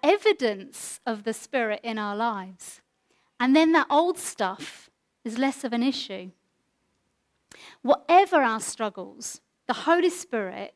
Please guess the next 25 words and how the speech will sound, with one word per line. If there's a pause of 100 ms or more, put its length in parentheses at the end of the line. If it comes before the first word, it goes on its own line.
(100)
can
bring
transformation
to
our
thinking, (300)
to
our
attitudes,
to
our
actions. (1500)
But
how
do
we
grow
this
fruit? (880)
Well,
Jesus
said
in
John
eight,